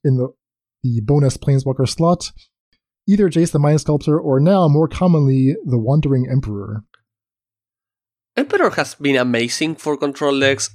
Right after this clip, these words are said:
Speaker 2: even for color, to turn around the game. Like, all of a sudden, when the game is sort of stabilized, end step, play the Sleepwalker, even if I'm holding up Control Spell, make a two two, untap, make another two two, start attacking, and I never stop not holding up interaction.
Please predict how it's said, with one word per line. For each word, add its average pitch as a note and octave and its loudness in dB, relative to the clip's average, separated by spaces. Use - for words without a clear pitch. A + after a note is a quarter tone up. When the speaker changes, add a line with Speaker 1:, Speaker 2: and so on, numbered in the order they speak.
Speaker 2:
even C#3+ -2
for B2 -4
color, A#2+ -4
to A#2+ -4
turn C#3+ 2
around A#2+ 2
the A2 -4
game. G2 -8
Like, C#3+ -2
all E3+ 2
of F3 -2
a E3 0
sudden, D3 0
when B2 0
the B2 0
game B2 0
is A#2 -4
sort B2+ 0
of A#2+ -4
stabilized, B2 -2
end B2 -4
step, C3 -4
play C3+ -2
the C3+ -2
Sleepwalker, B2+ -6
even D#3 -2
if C#3 -4
I'm B2+ -6
holding B2 -4
up A#2 -6
Control A#2+ -6
Spell, A#2 -6
make C#3+ -2
a C3+ 0
two C3+ -4
two, B2+ -4
untap, B2 -4
make C3 -2
another B2 -4
two B2+ -10
two, C3 -12
start A#2+ -6
attacking, A#2+ -4
and B2+ -4
I A#2 -6
never B2 -6
stop A#2+ -8
not G#2+ -12
holding A2+ -4
up A2+ -4
interaction. A#2+ -6